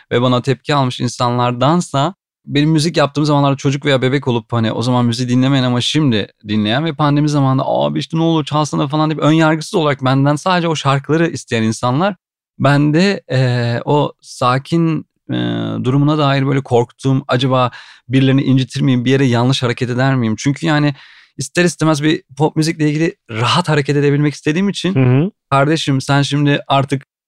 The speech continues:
Speaker 1: ateist oldun, bizim ortamımıza giremezsin." gibi bir şeyle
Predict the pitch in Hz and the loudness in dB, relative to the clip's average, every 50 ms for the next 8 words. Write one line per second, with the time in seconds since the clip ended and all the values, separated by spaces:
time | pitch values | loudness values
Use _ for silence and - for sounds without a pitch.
0 | _ - 135 131 - 147 151 156 - - - 156 147 139 135 135 135 135 139 135 | _ -2 -2 0 2 2 0 0 0 0 0 2 2 4 2 2 2 2 2 2
1 | 143 151 147 147 151 - - 135 135 135 - 135 147 147 139 147 139 135 147 151 | 2 0 0 0 -2 0 0 0 0 0 0 0 0 2 2 2 2 2 2 2
2 | 156 151 143 - - 147 147 143 147 143 135 135 - - 165 175 170 156 143 | 2 2 0 0 0 0 0 2 2 0 0 -2 0 0 0 2 2 2 0